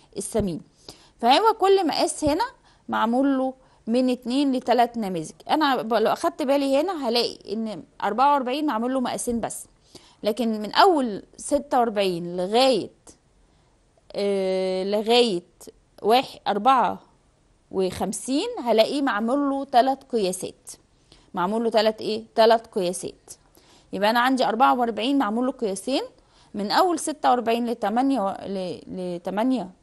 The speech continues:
لستة وخمسين معمول له تلات قياسات، يعني تلات مقاسات، إن بيبقى فيه مقاس مشترك،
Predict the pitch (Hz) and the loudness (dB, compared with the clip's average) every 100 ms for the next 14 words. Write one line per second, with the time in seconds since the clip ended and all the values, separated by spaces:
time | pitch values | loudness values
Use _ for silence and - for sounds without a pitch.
0 | _ _ _ 202 196 269 269 202 - 190 | _ _ _ -8 -2 -4 0 -2 -2 -10
1 | - 262 466 539 _ _ _ _ - 214 | -6 -4 -4 -8 _ _ _ _ -8 -4
2 | 214 240 262 254 262 - - 240 254 254 | 0 2 2 0 -2 -4 2 4 4 0
3 | - 208 202 208 320 - 311 285 294 269 | -2 -2 0 0 0 0 0 2 2 2
4 | 247 262 277 233 175 - 190 151 _ _ | 2 0 0 -4 -2 0 -2 -2 _ _
5 | _ _ _ _ _ - 220 208 277 - | _ _ _ _ _ -8 -6 -2 -2 0
6 | 226 302 247 175 254 - 233 - 277 381 | -2 -2 -2 -2 -6 -4 -8 -2 2 2